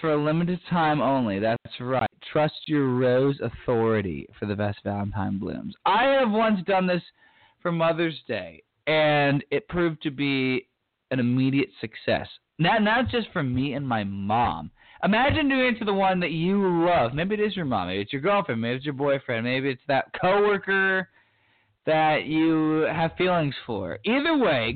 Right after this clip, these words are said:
go to, uh, one eight hundred flowers dot com for our special of the day, which is an exclusive Fanatic Radio offer. Save up to fifty percent from a limited time now. That's right.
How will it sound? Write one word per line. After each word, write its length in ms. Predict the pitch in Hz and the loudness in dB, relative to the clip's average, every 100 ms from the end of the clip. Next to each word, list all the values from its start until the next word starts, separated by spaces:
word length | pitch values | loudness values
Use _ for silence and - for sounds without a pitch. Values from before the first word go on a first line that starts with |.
| 143 | 0
go 240 | 175 208 - | 2 2 0
to, 340 | 196 196 190 180 127 | 0 2 4 4 2
uh, 160 | 139 | 2
one 140 | 151 208 | 2 2
eight 40 | |
hundred 200 | 285 311 | 2 2
flowers 300 | 262 220 196 | 2 2 2
dot 160 | 175 135 | -2 -2
com 340 | 143 175 110 - _ _ _ _ _ | -2 -2 -4 -8 _ _ _ _ _
for 140 | 190 | 2
our 180 | 185 175 170 | 4 2 0
special 500 | - 214 226 - 262 | -4 0 0 2 0
of 280 | 185 214 175 | 2 0 0
the 80 | 175 | -2
day, 560 | 147 156 139 95 78 - | 0 2 2 2 0 -2
which 180 | 156 156 | -2 -2
is 40 | |
an 120 | 170 | -2
exclusive 600 | 175 - - 208 240 254 277 | -4 -6 -6 -2 0 0 -4
Fanatic 400 | - 220 202 190 | 0 0 2 0
Radio 320 | 185 180 160 151 | 0 0 2 2
offer. 500 | 147 151 175 135 120 | 4 2 0 -2 -2
Save 140 | - 165 | 0 -2
up 100 | 165 | -2
to 100 | 160 - - | -6 -6 -2
fifty 420 | 247 285 320 320 | 0 0 0 0
percent 720 | 311 247 - - 214 123 - | 0 -4 -4 -2 0 -2 -2
from 180 | 170 156 | 0 2
a 60 | 156 | 2
limited 380 | 151 185 196 180 - | 2 0 0 -2 -2
time 380 | 170 160 151 143 | 0 2 2 2
now. 460 | 135 147 - - - _ _ _ _ _ _ _ | 2 2 -2 -8 -20 _ _ _ _ _ _ _
That's 220 | - 143 151 | -2 -2 0
right. 480 | 147 175 131 87 | 0 2 2 0